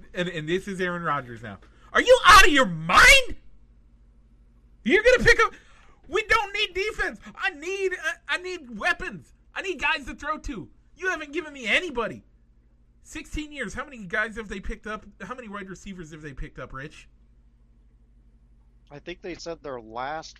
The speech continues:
Speaker 2: first-round wide receiver was a guy named Javon Walker, and he didn't even necessarily pan out.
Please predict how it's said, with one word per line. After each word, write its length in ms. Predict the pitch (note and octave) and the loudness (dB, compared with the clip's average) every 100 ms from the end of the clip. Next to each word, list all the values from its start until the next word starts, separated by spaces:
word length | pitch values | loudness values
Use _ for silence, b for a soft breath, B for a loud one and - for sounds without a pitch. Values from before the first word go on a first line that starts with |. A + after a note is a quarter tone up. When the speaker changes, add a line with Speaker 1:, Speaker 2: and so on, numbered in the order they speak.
| _ - | _ -12
Speaker 2:
first-round 880 | D#3+ F#3 - D3 D#3 D#3 D#3+ D3+ | -12 -12 -16 -12 -10 -10 -12 -14
wide 240 | C3+ D3+ D3 | -10 -10 -12
receiver 400 | D3 D3+ D3 B2+ | -18 -16 -16 -14
was 180 | B2 A2+ | -16 -12
a 40 | |
guy 180 | B2+ C3 | -12 -10
named 240 | C3+ A#2+ | -12 -14
Javon 380 | A#2 B2 C3 C3+ | -14 -10 -10 -10
Walker, 520 | A#2+ C#3+ D#3+ B2+ G#2+ - _ _ - | -8 -8 -8 -10 -12 -14 _ _ -16
and 140 | D#3 C3 | -14 -12
he 140 | A3 | -8
didn't 200 | G#3 E3 | -8 -8
even 200 | D3 C#3 | -10 -10
necessarily 960 | C3 B2 B2 - _ _ C#3+ A#2+ A#2 A2 | -10 -10 -14 -20 _ _ -14 -12 -12 -14
pan 240 | - A2 | -16 -12
out. 120 | G#2+ | -12